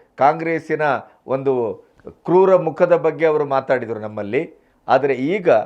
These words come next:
ಡಾಕ್ಟರ್ ಎಸ್ ಎಲ್ ಭೈರಪ್ಪನವರ ಸೃಜನಾತ್ಮಕವಾದಂಥ ಒಂದು ಕೃತಿ ಮೌಲ್ಯವನ್ನ, ಮೌಲ್ಯೀಕರಣವನ್ನ ಮತ್ತು ಅವರ ಬದುಕಿನ ಹಿನ್ನೆಲೆಯನ್ನ ಇಟ್ಕೊಂಡು ಅವರು ನಮ್ಮಲ್ಲಿ ಮಾತಾಡ್ಲಿಕ್ಕೆ ಬಂದಿದ್ದಾರೆ. ಇದೆಲ್ಲದಕ್ಕಿಂತ ಮುಖ್ಯವಾಗಿ ಇನ್ನೊಂದು ಅಂಶವನ್ನ ನಾನಿಲ್ಲಿ ಹೇಳಲೇಬೇಕು. ಏನು ಅಂತಂದ್ರೆ,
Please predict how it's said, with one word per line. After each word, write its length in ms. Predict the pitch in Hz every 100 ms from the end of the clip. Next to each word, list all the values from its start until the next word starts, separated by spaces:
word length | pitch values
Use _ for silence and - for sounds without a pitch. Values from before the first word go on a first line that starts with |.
| - _ _
ಡಾಕ್ಟರ್ 300 | 120 135 135
ಎಸ್ 220 | 127 127 208
ಎಲ್ 180 | 208
ಭೈರಪ್ಪನವರ 720 | 160 156 156 156 143 135 135 131
ಸೃಜನಾತ್ಮಕವಾದಂಥ 1400 | 104 - 131 147 180 180 - 160 151 139 127 127 123 131 117 - _ _
ಒಂದು 240 | 117 120 -
ಕೃತಿ 320 | - 147 190
ಮೌಲ್ಯವನ್ನ, 640 | 185 180 170 165 160 160 175 170 _ _ 104
ಮೌಲ್ಯೀಕರಣವನ್ನ 840 | 139 175 202 196 165 151 143 143 143 143 - _ 151
ಮತ್ತು 240 | 170 185
ಅವರ 180 | 165 156
ಬದುಕಿನ 500 | 120 160 190 196 180
ಹಿನ್ನೆಲೆಯನ್ನ 560 | 160 160 160 156 147
ಇಟ್ಕೊಂಡು 680 | 139 131 - 143 156 131 113 - _ 113
ಅವರು 460 | 131 123 107 - _
ನಮ್ಮಲ್ಲಿ 320 | - 127 131 127
ಮಾತಾಡ್ಲಿಕ್ಕೆ 560 | 120 120 135 131 131
ಬಂದಿದ್ದಾರೆ. 640 | 117 123 127 131 147 147 - _
ಇದೆಲ್ಲದಕ್ಕಿಂತ 760 | 147 165 175 214 220 190 202 190
ಮುಖ್ಯವಾಗಿ 640 | 190 165 - 202 202 190
ಇನ್ನೊಂದು 640 | 180 165 190 185 175 139
ಅಂಶವನ್ನ 720 | 107 - 135 165 196 185 175 165
ನಾನಿಲ್ಲಿ 400 | 143 139 135 127
ಹೇಳಲೇಬೇಕು. 680 | 113 147 170 151 147 147
ಏನು 220 | 135 131 135
ಅಂತಂದ್ರೆ, 680 | 117 120 135 165 110 -